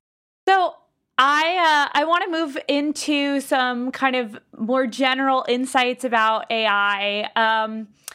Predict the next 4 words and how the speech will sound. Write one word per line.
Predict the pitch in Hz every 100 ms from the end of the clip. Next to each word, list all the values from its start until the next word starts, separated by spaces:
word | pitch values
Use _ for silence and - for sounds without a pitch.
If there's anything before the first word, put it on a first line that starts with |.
| _ _ _ _ _ -
I | 339
was | 415 415
wondering, | 427 403 392 381 330 302 - _ _ _
f-, | - -